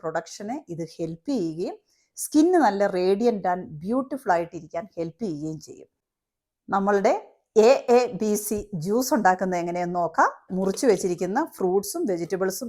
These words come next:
എല്ലാം കൂടെ ഒരു ജാറിലേക്ക് ഇടാം. കുറച്ച് വെള്ളം ഒഴിക്കാം. നമ്മൾക്ക് സെലനിയം, വിറ്റമിൻ സി,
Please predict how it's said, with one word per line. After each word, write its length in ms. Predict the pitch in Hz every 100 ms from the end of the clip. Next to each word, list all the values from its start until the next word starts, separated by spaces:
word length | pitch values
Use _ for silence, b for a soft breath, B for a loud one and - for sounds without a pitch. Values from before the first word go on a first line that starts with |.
| 170
എല്ലാം 340 | 170 175 180 170
കൂടെ 160 | 190 480 539 _ _ _ -
ഒരു 160 | 180 262 - 170
ജാറിലേക്ക് 520 | 208 190 196 202 165 143
ഇടാം. 160 | - - _ _ _ _ _ _ _ _ _ _ _ -
കുറച്ച് 400 | 202 202 - 302
വെള്ളം 240 | 202 165 190
ഒഴിക്കാം. 340 | 147 143 233 466 - _ _ _ _ _ _ _ _ - - - - - - - - - - - - - - - _ 185
നമ്മൾക്ക് 400 | 185 214 220 277 466 - _ _ - -
സെലനിയം, 640 | 220 185 190 233 269 339 440 _ _ _ _ _ _ _ _ _ _ _ 185
വിറ്റമിൻ 340 | 190 262 226 233 -
സി, 140 | 208